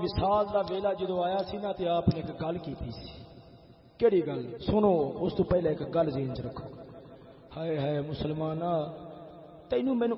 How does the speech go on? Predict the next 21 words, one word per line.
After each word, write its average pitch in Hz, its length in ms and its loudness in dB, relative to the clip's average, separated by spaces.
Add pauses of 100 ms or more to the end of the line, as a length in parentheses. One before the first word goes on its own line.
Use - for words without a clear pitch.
عقل 285 320 2
پتہ 233 220 4
نہیں 226 140 4
کدو 185 320 4
آئے 160 280 4
گی۔ 156 60 -2
جدو 175 200 -2
موت 277 340 12
آئے 349 180 12
گی، 349 120 10
ادو 320 240 12
عقل 285 200 10
آئے 233 220 12
گی۔ 185 160 2 (960)
یاد 175 260 0
رکھ 170 260 2
لے، 202 80 2
اس 196 220 2
وقت 175 280 0
دا 170 80 2
سوچیا، 175 580 4